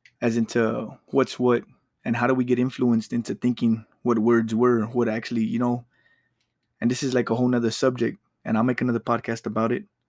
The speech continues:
because it does come into the way we grew up, the whole system that we grew up in. And it's, this is a bigger subject than, you know, what I'm making it seem like right now. And this is just, like, not even the tip of the iceberg. This is, like,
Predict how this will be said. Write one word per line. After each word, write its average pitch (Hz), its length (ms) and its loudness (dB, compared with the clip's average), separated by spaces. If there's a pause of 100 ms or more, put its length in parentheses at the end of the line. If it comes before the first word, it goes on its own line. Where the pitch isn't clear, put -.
(460)
because 117 300 -2
it 117 80 0
does 123 160 4
come 120 220 0
into 113 520 0
the 113 120 2
way 113 140 4
we 117 160 0
grew 117 280 0
up, - 120 -4
the 117 100 -4
whole 120 160 -2
system 120 360 -4
that 120 100 -2
we 117 120 0
grew 117 240 -2
up 110 120 -10
in. 123 200 -4 (680)
And 123 120 0
it's, 120 140 0
this 127 180 -4
is 131 120 -4
a 120 60 0
bigger 117 320 0
subject 117 520 -4
than, 110 260 -4 (520)
you 117 100 -2
know, 113 100 2
what 104 160 2
I'm 104 100 2
making 113 240 -2
it 110 80 -8
seem 123 220 0
like 104 180 -2
right 107 140 0
now. 113 200 0
And 104 100 0
this - 160 -8
is 113 100 -12
just, - 240 -8
like, 113 260 -8
not 117 240 -2
even 120 140 2
the 110 80 0
tip 117 200 -4
of 113 40 -4
the 110 140 -2
iceberg. 113 420 -10
This 120 120 -12
is, 113 160 -12
like, 117 240 -12